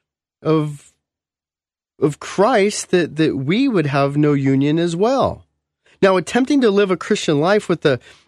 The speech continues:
a non-Christian, like our, our close friends, um, is, is gonna be difficult. And so, yes, we,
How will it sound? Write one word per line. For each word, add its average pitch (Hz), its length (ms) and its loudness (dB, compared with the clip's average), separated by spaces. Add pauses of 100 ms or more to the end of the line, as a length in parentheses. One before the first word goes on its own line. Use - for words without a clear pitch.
(120)
a 151 80 4
non-Christian, 147 1160 0 (520)
like 127 260 -2
our, 120 320 0
our - 140 2
close 180 380 0
friends, 185 720 0 (420)
um, 120 480 -2 (760)
is, 160 180 2
is 165 240 0
gonna 160 200 2
be 180 100 -2
difficult. 233 720 -2 (1000)
And 147 120 0
so, 185 180 2
yes, 180 500 0
we, 143 420 2